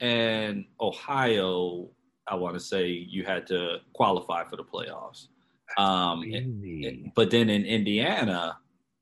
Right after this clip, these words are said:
Speaker 1: and I love this in Indiana, it's the, everyone's in, it's a random draw and, and you play it out, uh, which I thought was always fun.
Speaker 2: Right. Everybody in Wisconsin makes it. Like, everybody.
Speaker 1: Yeah.
Speaker 2: Like, I think that's a, it, it,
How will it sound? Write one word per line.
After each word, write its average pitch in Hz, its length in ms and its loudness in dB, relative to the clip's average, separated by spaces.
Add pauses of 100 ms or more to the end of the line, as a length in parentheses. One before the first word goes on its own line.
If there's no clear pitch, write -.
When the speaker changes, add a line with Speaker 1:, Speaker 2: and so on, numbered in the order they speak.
Speaker 1:
and 117 100 2
I 202 100 6
love 113 320 4
this 90 180 0
in 85 80 -4
Indiana, 85 560 -4 (120)
it's - 320 0
the, 95 440 2 (160)
everyone's 113 560 2
in, 113 200 4
it's 92 140 -4
a 92 40 0
random 95 460 0
draw 90 540 2 (640)
and, 87 540 -2 (160)
and 87 180 -6
you 87 80 -6
play 90 240 0
it 82 100 -2
out, 80 300 -4 (480)
uh, 78 360 -2
which 95 180 -2
I 92 100 4
thought 82 280 -2
was 80 100 -8
always 78 260 -6
fun. - 360 -10
Speaker 2:
Right. 147 200 10
Everybody 175 480 10
in 139 80 8
Wisconsin 123 640 4
makes 95 340 -4
it. - 160 -14 (200)
Like, 87 240 2
everybody. 101 500 6
Speaker 1:
Yeah. - 40 -16 (400)
Speaker 2:
Like, 107 180 6
I 135 140 8
think 185 160 4
that's 147 220 6
a, 131 80 6 (340)
it, - 220 4
it, 104 120 -8